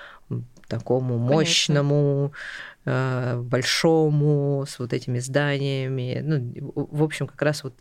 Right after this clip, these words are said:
Speaker 1: э, вс-, всему тому визуальному, то, что мы видим сейчас. Вот. И мне тоже было интересно послушать, как вот, э, как это всё вообще во всём этом отражается и, по сути, как, как построился город.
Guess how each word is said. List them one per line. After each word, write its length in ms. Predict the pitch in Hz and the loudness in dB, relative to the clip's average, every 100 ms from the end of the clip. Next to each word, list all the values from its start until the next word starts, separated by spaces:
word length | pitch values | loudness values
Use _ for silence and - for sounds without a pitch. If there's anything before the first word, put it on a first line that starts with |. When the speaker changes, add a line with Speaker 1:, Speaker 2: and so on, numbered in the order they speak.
| - | -6
Speaker 1:
э, 220 | 127 120 - - | -4 -4 -10 -10
вс-, 180 | - - | -8 -4
всему 240 | - 151 147 | 0 2 2
тому 220 | 139 135 | 0 0
визуальному, 480 | 135 147 175 151 135 | 0 2 2 0 -2
то, 100 | 143 | -6
что 160 | - | -6
мы 100 | 131 131 | -4 -4
видим 200 | 131 123 | -4 -6
сейчас. 380 | - 120 123 - - - - - - | -6 -6 -6 -10 -18 -16 -18 -4 2
Вот. 280 | 143 127 | 2 2
И 20 | 135 | 2
мне 100 | 156 | 2
тоже 160 | 165 | 2
было 160 | 139 131 | 0 -2
интересно 480 | 123 - 131 135 120 _ _ - | 0 0 0 -2 -6 _ _ -4
послушать, 500 | 127 160 190 - - | -2 0 2 0 -2
как 260 | 139 139 | -4 -4
вот, 200 | 123 120 - | -8 -8 -10
э, 460 | 127 - - - - - - | -10 -8 -10 -10 -12 -12 -2
как 220 | 160 156 | -2 0
это 120 | - | -6
всё 160 | - 135 | -4 -4
вообще 220 | 120 - | -4 -4
во 420 | 123 131 131 131 135 | -4 -6 -8 -4 -2
всём 280 | - 131 | 0 -2
этом 180 | 123 123 | -2 -6
отражается 460 | 120 135 170 185 - | -4 -2 0 0 -4
и, 20 | |
по 80 | - | -8
сути, 180 | - 151 | -6 -4
как, 160 | - 123 - | -4 -8 -4
как 140 | 143 - - | -6 -6 -20
построился 440 | - - 127 120 123 | -12 -4 -4 -2 -4
город. 320 | 123 120 120 | -4 -4 -8